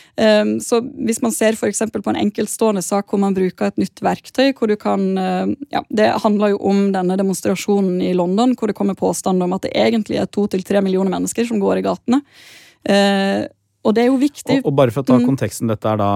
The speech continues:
Speaker 2: eh, Tommy Robinson. Eh, det
Speaker 1: Yes.
Speaker 2: er en, en demonstrasjon som, som er, eh, mot,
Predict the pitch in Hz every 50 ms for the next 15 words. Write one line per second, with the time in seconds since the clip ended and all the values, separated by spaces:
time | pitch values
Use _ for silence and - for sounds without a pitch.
0 | 104 101 98 101 101 - - 87 90 90 87 85 85 87 85 82 - - 120 101
1 | 101 104 98 98 90 82 90 90 90 - - 120 131 143 139 135 120 - 107 104
2 | 104 95 98 101 92 95 98 98 98 101 104 104 104 101 104 - - 104 101 98
3 | 95 90 98 90 101 98 - 107 98 - - - 95 90 101 104 101 - - 107
4 | 95 95 98 95 95 - - - 95 95 82 82 87 90 90 87 87 85 87 87
5 | 85 87 87 85 87 82 80 80 73 67 67 69 - 82 80 78 82 95 104 117
6 | 120 127 - - -